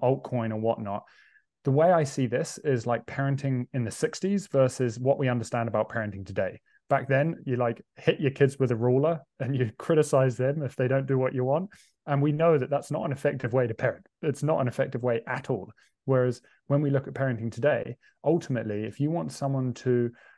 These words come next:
go deep down the rabbit hole, you have to create curiosity and you have to answer their questions. And I think all, like, I would say the majority of us, including myself, we went through the altcoin space first.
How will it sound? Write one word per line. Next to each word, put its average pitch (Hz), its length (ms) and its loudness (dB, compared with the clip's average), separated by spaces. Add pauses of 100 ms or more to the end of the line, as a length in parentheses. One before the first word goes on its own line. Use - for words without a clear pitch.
(120)
go 123 160 4
deep 135 320 2
down 123 220 0
the 110 80 -2
rabbit 110 240 0
hole, 156 280 -4
you 123 120 0
have 120 100 -2
to - 80 -20
create - 320 -4 (160)
curiosity 101 720 -4 (340)
and 131 120 0
you 113 80 0
have 120 140 0
to 123 140 -6
answer 117 240 -6
their 110 120 -6
questions. - 580 -6 (320)
And 131 80 4
I 127 60 2
think 180 320 -6
all, 156 260 -2 (100)
like, 120 220 0
I 151 140 4
would 165 140 4
say 139 300 4 (280)
the 117 60 -4
majority 131 520 4
of 98 120 -4
us, 104 320 -8
including 147 340 -2
myself, 117 540 -2 (320)
we 147 120 6
went 147 240 2
through 160 240 2
the 131 80 4
altcoin 127 420 0
space 117 380 -2
first. 147 500 -2